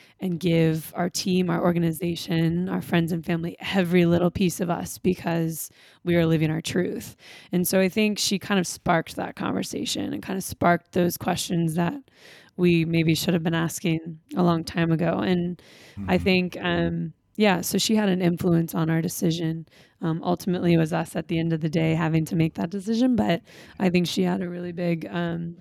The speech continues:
Speaker 1: influence, and, and same with Sue. And we appreciated that. And so the discussion and having those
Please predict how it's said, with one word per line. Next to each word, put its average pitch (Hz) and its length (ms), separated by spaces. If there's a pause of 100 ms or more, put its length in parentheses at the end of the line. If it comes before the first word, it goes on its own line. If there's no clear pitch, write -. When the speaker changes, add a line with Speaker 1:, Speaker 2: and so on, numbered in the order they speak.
Speaker 1:
influence, 233 520
and, 180 220
and 185 160
same 170 220
with 170 100
Sue. 175 520 (380)
And 165 600 (240)
we 226 120
appreciated 175 680
that. 170 300 (100)
And 175 340
so 170 600 (120)
the 180 140
discussion 170 880
and 180 140
having 165 280
those 160 360